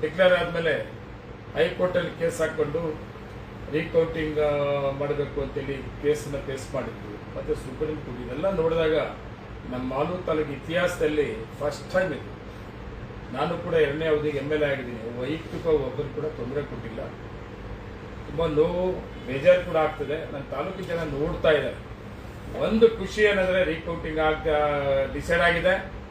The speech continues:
ಆದಷ್ಟು ಬೇಗ ನನ್ನ ಪ್ರ-, ಪ್ರಕಾರ ನವೆಂಬರಲ್ಲಿ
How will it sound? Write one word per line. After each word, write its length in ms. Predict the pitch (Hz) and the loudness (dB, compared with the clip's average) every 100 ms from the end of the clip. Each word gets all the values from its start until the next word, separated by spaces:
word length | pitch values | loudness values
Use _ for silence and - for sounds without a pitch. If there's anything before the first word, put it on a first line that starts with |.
| - - - - - - - - - - - - - - - - - - | -12 -10 -8 -8 -10 -10 -12 -12 -10 -10 -10 -12 -10 -8 -8 -8 -8 -6
ಆದಷ್ಟು 500 | 123 156 180 180 185 | 0 4 4 4 0
ಬೇಗ 200 | 175 170 | 2 2
ನನ್ನ 240 | 170 156 156 | 2 0 -2
ಪ್ರ-, 440 | 151 156 156 151 | 0 2 4 2
ಪ್ರಕಾರ 280 | 147 143 160 165 170 - - - - - - - - - - 113 | 0 0 2 2 0 -6 -10 -12 -12 -12 -12 -12 -12 -10 -8 0
ನವೆಂಬರಲ್ಲಿ 1080 | 135 170 170 170 160 156 170 - - - | 4 4 4 4 4 4 0 -2 -4 -8